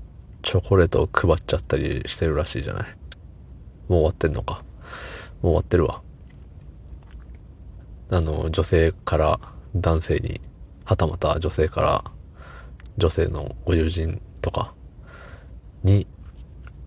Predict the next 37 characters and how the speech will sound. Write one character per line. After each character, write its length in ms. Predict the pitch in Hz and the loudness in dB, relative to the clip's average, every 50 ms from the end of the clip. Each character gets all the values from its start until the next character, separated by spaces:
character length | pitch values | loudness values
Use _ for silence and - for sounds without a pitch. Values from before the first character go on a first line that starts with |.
| - - - - - - - - - - - - - - - - - - - - - | -18 -18 -18 -20 -20 -18 -18 -18 -18 -18 -18 -18 -18 -18 -18 -20 -20 -20 -10 -4 -2
何？ 260 | 85 82 82 87 104 - - - - - - - - - - - - - - - | -2 0 0 -2 -2 -4 -8 -14 -18 -20 -20 -20 -20 -18 -18 -18 -18 -16 -6 -2
甘 280 | - 82 85 90 98 | 0 2 4 6 6
い 40 | 104 | 8
も 100 | 98 92 | 6 6
ん 80 | 85 - | 4 2
を 100 | - - | 0 -2
配 180 | - - 78 - | -2 0 0 -2
る 120 | - - | -2 -4
と 80 | - - | -6 -8
い 40 | |
う 40 | - | -8
か、 160 | - - - - - - - - - - - - - - - - - - - - | -8 -10 -12 -14 -14 -16 -16 -18 -18 -16 -18 -18 -18 -18 -18 -18 -18 -18 -14 -2
基 120 | - - 95 | 4 6 8
本 200 | 95 98 101 101 | 8 8 6 6
チ 100 | - 98 | 4 4
ョ 40 | - - | 4 6
コ 100 | - 85 | 6 6
レ 80 | 76 | 6
ー 40 | 76 | 4
ト 100 | - 78 | 2 -2
な 60 | 73 | -4
の 60 | 76 | -4
か 100 | 82 - | -2 0
な？ 200 | 82 101 131 147 - - - - - - - - - - - - - - - - - - - - - - - - - - - - | 2 2 2 0 -2 -8 -16 -18 -18 -18 -18 -18 -16 -16 -16 -14 -14 -14 -12 -12 -12 -12 -14 -14 -16 -16 -18 -18 -18 -16 -14 -10
そ 800 | - - - 85 76 80 78 65 - - - - - - - - - - - - | 0 4 6 6 8 6 4 2 0 -4 -6 -10 -12 -14 -16 -18 -18 -18 -6 0
う 40 | - | 2
い 640 | 85 82 82 82 82 - - 80 78 76 - - 55 | 4 4 4 4 2 2 0 0 0 -2 -2 -2 -2
う 40 | - | -2
し 120 | - - - | -2 -4 -6
き 80 | - | -2
た 100 | - - | 0 0
り 80 | 82 80 | 2 2
が 80 | 73 | 2
あ 40 | - | 0
る 80 | - 55 | -2 -2
よ 60 | - | 0
ね。 160 | 87 107 107 | 0 0 0